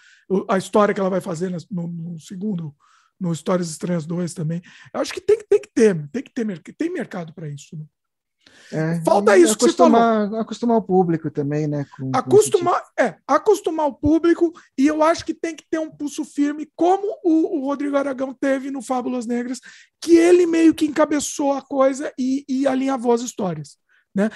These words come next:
Speaker 2: Uhum.
Speaker 1: Apesar de também, o Fábulas Negras é um pouco também irregular. Não tô dizendo nem de bom ou de ruim, mas é um pouco irregular. Cada um deu um pouco a sua visão, né?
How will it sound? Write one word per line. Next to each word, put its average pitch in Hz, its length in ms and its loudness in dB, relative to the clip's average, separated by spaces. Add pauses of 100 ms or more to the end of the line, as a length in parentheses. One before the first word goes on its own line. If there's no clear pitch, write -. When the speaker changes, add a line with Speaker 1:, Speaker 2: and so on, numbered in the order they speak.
Speaker 2:
Uhum. 135 180 0
Speaker 1:
Apesar 320 520 0
de 349 120 -4
também, 349 760 2 (480)
o 240 60 -6
Fábulas 285 440 2
Negras 294 280 -2
é 330 60 2
um - 200 -6
pouco 320 360 -2
também 294 440 -4 (440)
irregular. 269 760 2 (400)
Não 214 100 -4
tô 294 120 -2
dizendo 294 260 -6
nem 349 160 -2
de 359 80 -6
bom 269 420 2
ou 262 80 0
de 233 100 -2
ruim, 277 280 -4
mas 370 180 -6
é 415 120 0
um 415 40 -10
pouco 403 240 -4
irregular. 359 340 -2
Cada 247 220 -6
um 254 100 -4
deu 285 100 -4
um 285 80 -10
pouco 294 200 -8
a - 40 -12
sua 302 120 -8
visão, 277 400 -6
né? 196 120 -8